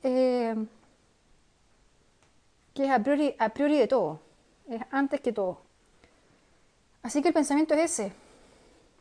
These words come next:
es ver nuestra élite agotada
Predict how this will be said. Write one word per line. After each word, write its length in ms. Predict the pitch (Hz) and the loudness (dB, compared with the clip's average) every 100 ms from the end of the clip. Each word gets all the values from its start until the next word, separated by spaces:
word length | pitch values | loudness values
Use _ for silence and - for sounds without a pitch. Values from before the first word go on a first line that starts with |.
| _ _ _ _ _ _ _ - | _ _ _ _ _ _ _ -12
es 180 | 208 190 | -10 -2
ver 240 | 233 262 - | 0 -2 -8
nuestra 240 | - - | -14 -6
élite 340 | 220 277 - - _ _ _ _ _ - - | -4 -4 -6 -20 _ _ _ _ _ -20 -12
agotada 580 | 202 196 208 175 226 | -8 -6 -6 -8 -10